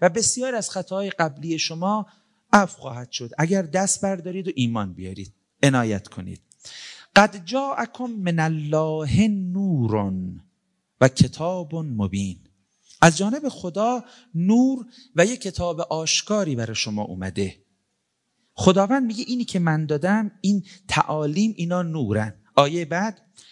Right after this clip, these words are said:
«یهدی به الله من اتبع رضوانه سبل السلام». خداوند به واسطه این نور و کتاب چیکار می‌کنه؟ هر کیو که دنبال هدایت باشه، به راه‌های هدایت و سلامت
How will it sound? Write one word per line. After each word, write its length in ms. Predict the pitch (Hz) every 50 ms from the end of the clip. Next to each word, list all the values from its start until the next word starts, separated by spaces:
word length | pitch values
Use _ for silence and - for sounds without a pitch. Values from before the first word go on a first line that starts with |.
| - - - _ _ -
«یهدی 680 | 165 165 240 285 285 247 220 226 190 226 226 220 202
به 260 | 165 226 220 180 185
الله 1040 | 170 160 156 147 147 147 147 143 143 139 131 135 139 156 180 202 220 220 220 214 202
من 220 | 175 160 147 147 143
اتبع 640 | 139 - _ _ - - 208 220 226 - - 180
رضوانه 760 | 175 151 151 135 127 131 123 151 175 185 185 175 170 170 160 156 175 175 170 160 165 _ _ _ _ -
سبل 300 | - 165 151 147 135 123
السلام». 480 | 110 - - - 104 104 104 101 - _ _ - - - - - - - - _
خداوند 480 | - 226 220 226 233 247 269 311 320 254
به 80 | 233
واسطه 340 | 190 196 190 175 - - 247
این 420 | 247 240 220 233 220 214 208 208
نور 240 | 214 226 226 214 180 156
و 100 | 156 143
کتاب 380 | - - 151 - 196 202 202
چیکار 300 | - - - - 196 202
می‌کنه؟ 500 | 196 175 - - 143 127 123 123 120 120 - - - - _
هر 320 | - - - 233 285 285 269
کیو 360 | - - - - 170 160 147
که 380 | - - - 143 127 120 - - _ _ _ _ _ _ _ _ _ _ _ - - - - - - - _ _ _ _ _ _ - 143
دنبال 920 | 143 175 175 175 175 175 165 220 240 233 214 180 160 156 143 127 123 117 113 - _ _ _ _ _ _ _ _ _ _ _ _ _
هدایت 640 | - 175 175 160 175 170 170 165 170 165 165 - -
باشه، 340 | 165 165 - - - 233 240
به 180 | 170 156 170
راه‌های 640 | 160 151 160 160 165 160 135 - - 208 233 226 208 190
هدایت 400 | 165 165 147 156 151 147 143 147
و 40 |
سلامت 640 | 143 - 147 139 135 135 135 143 156 180 196 190 -